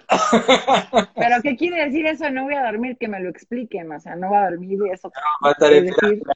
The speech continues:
Speaker 1: puerta de la librería mañana en la mañana.
Speaker 2: <laughs> Ah, ok, perfecto. Y a
Speaker 1: Bueno,
Speaker 2: todos quienes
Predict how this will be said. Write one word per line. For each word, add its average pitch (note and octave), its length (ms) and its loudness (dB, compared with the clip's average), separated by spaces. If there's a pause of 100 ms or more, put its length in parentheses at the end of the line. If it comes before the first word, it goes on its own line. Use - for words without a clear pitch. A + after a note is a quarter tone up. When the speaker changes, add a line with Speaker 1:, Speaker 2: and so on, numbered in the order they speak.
Speaker 1:
puerta E3+ 260 4
de D#3+ 60 6
la D#3+ 60 6
librería D#3+ 520 4
mañana C#3 320 -2
en C#3+ 60 -4
la C#3+ 80 -2
mañana. D3+ 200 -2 (240)
Speaker 2:
<laughs> - 1700 0 (100)
Ah, A3 320 2
ok, G3+ 120 -14 (220)
perfecto. G3+ 640 -12 (500)
Y B3+ 100 -6
a B3+ 120 -2
Speaker 1:
Bueno, E4+ 240 0
Speaker 2:
todos C4 140 2
quienes C4+ 340 0